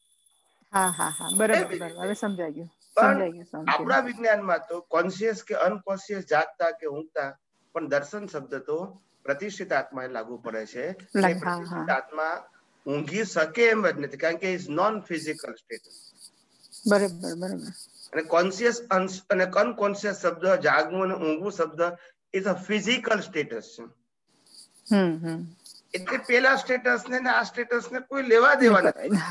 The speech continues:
Speaker 2: એટલે
Speaker 1: દેવા નહીં.
Speaker 2: scientifically, scientifically.
Speaker 1: હા, હા, સાચી વાત છે, સ્વામીજી, એકદમ.
Speaker 2: હા, સમજાયું?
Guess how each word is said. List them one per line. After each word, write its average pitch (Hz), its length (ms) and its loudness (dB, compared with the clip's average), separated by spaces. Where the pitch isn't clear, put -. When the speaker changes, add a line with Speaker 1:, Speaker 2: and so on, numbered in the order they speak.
Speaker 2:
એટલે 208 220 8
Speaker 1:
દેવા 190 140 10
નહીં. 170 160 6
Speaker 2:
scientifically, 220 880 4
scientifically. 180 880 0
Speaker 1:
હા, 208 160 6
હા, 175 460 0
સાચી 185 320 4
વાત 160 140 0
છે, 190 180 -8
સ્વામીજી, 175 380 -6
એકદમ. 180 240 0
Speaker 2:
હા, 104 340 -6
સમજાયું? 277 340 2